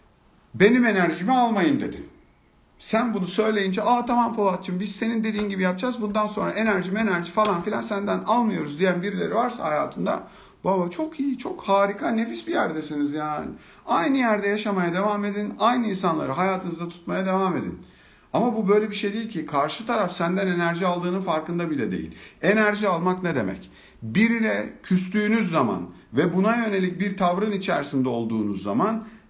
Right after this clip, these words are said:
mesela bana küstüyseniz, Kusura bakmayın ama bendeki enerjiyi alıyorsunuz demektir ya. Kafamın bir yerinde ya bilmem kimde bana küstü duygusu varsa benim enerjimi emen insanlardan bir tanesi sizsiniz.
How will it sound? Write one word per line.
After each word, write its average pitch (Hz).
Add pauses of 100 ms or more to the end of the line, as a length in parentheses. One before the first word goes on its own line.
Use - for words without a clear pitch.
mesela 127
bana 156
küstüyseniz, 123 (420)
Kusura 185
bakmayın 190
ama 165
bendeki 175
enerjiyi 156
alıyorsunuz 156
demektir 117
ya. 110
Kafamın 170
bir 190
yerinde 139 (340)
ya 175
bilmem 202
kimde 185
bana 190
küstü 190
duygusu 170
varsa 196 (220)
benim 196
enerjimi 156
emen 196
insanlardan 156
bir 196
tanesi 165
sizsiniz. -